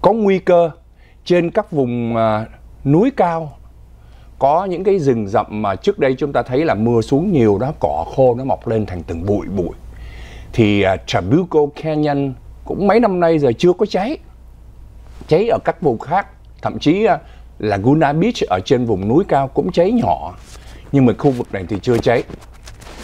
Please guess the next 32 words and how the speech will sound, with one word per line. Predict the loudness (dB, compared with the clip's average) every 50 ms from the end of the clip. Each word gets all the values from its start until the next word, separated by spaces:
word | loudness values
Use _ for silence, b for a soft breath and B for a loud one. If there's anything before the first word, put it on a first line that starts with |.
| -14 -8 -2
Thế | 2 2 2 4
thì | 4 2 2
để | 2 2 2 2 2 2 2 2 0 -2 -4
bảo | 0 2 2 4 4 2 2 4
đảm | 2 2 2 0 -4 -4 -2
là | -2 -2 -2
sẽ | 0 0 0 0
không | 2 2 0 0 0 -4
cháy | -2 -2 0 2 0 0 -2 -4 -12 -14 b b b b b b b b
thì | 0 0 0
các | 2 -2 -2 -2 -2
nhóm, | 0 2 2 2 0 -2 -4 -6 -4 -2
à, | -2 -2 0 -2 -2 -4 -6 -4
chữa | 0 2 4 4
lửa | 4 2 2 2 4 4 4 2 2 0
của | 0 0 0 0 2
quận | 0 0 0 -2 -4
Cam | -2 0 0 0 0 -4 -6 -8
đó, | -10 -10 -12 -20 -14
họ | -6 -2 -2 -2 -2
mang | 0 -2 -2 0 0 -2 -2
những | -2
cái | -2 -2
thiết | 0 0 0 0 0
bị, | 0 0 0 -2 -6 b b b b b b b b b -20 -20 -20 -20 -20 -8 -4
những | -2 -2 0
cái | 0 0 0 0
cục | -2 -2 -2 -8 -20 -12 -6
tảng | -4 -4 -4 -4 -4 -4
đá | -2 -2 -2 -2 -4 -6 -8 -12 -16 -20 -20 -20 -20 -20 -20 -20 -20 -18 -8 -4
để | -2 0 0 0 0 0
chặn, | 0 0 0 -2 -10 -18 -18